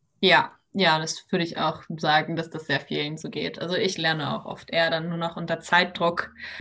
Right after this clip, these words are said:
Und der nächste Lerntipp sagt genau das Gegenteil dazu aus, nämlich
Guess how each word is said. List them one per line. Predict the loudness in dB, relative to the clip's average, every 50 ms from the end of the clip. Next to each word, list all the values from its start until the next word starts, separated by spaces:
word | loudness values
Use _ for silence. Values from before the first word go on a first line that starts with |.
| -14 -8 -2
Und | 2 4 4 4 2 4 4
der | 4 4 6
nächste | 6 4 4 4 2 4
Lerntipp | 4 6 8 8 8 8 6 6
sagt | 8 6 6 6 4
genau | 4 6 8 8 8 8 8 6 4 0 -4
das | -6 -6 -2 6
Gegenteil | 8 10 10 10 10 8 2 -2 -2 0 0 0
dazu | -2 -4 -4 -6 -10 -10
aus, | -4 0 0 0 0 -2 -6 -6
nämlich | -4 -2 0 2 2 2 0 0 -6 -12